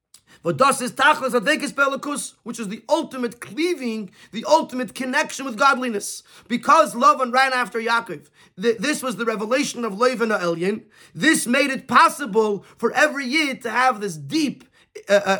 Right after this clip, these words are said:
internal connection with the Eibishter, with Elokus. Und das ist der Zusammenhang von Vayashkim, Vagomer, Vayinashik, Vagomer, mit Vayaakov Alach Ladarkei. Now we understand the connection between the fact that Lavan wake, woke up in the morning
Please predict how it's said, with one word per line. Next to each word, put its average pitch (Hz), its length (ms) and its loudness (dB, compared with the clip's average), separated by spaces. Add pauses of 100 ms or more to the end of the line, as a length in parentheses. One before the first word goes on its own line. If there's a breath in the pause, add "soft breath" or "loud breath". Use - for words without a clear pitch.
internal 254 500 2
connection 254 840 -2 (180 soft breath)
with 302 200 0
the 277 60 -4
Eibishter, 262 440 -2
with 247 100 0
Elokus. 254 540 0 (480 loud breath)
Und 202 160 -2
das 302 240 6
ist 277 80 -6
der 262 100 -2
Zusammenhang 262 680 2 (200 soft breath)
von 240 120 -4
Vayashkim, 262 480 2
Vagomer, 247 320 2
Vayinashik, 247 520 0
Vagomer, 240 520 0 (120 loud breath)
mit 247 140 -4
Vayaakov 247 320 0
Alach 226 180 -2
Ladarkei. 190 400 -4
Now 254 160 0
we 269 80 -6
understand 254 340 -6
the 254 60 -8
connection 254 480 -8
between 233 260 -8
the 214 100 -6
fact 262 240 -4
that 214 100 -10
Lavan 233 320 -2
wake, 247 220 -4
woke 254 280 2
up 240 120 0
in 226 60 -6
the 220 80 -6
morning 220 380 -4